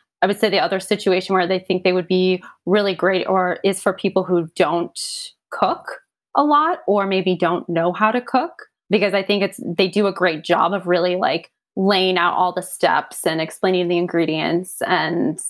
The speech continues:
things like that, which, you know, again, if you aren't familiar with cooking, I could find that being really helpful.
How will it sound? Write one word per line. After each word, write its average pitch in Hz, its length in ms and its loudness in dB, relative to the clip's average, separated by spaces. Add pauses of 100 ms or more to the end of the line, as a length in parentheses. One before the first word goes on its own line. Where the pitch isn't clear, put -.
(200)
things 185 240 0
like 165 200 -2
that, 160 180 2
which, - 420 -4 (140)
you 185 80 2
know, 160 60 2
again, 170 260 0
if 170 160 -2
you 180 160 4
aren't 165 280 0
familiar 165 360 2
with 165 180 -2
cooking, 190 380 0
I 165 140 0
could 165 160 -6
find 156 200 -2
that 160 140 -2
being 160 220 0
really 165 240 0
helpful. 220 680 -2